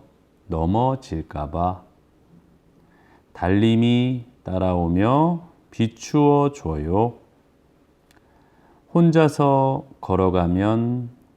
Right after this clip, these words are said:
심심할까 봐 개구리 개굴개굴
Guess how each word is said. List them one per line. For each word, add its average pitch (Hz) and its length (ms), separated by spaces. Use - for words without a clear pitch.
심심할까 104 1040
봐 110 420
개구리 104 880
개굴개굴 110 1300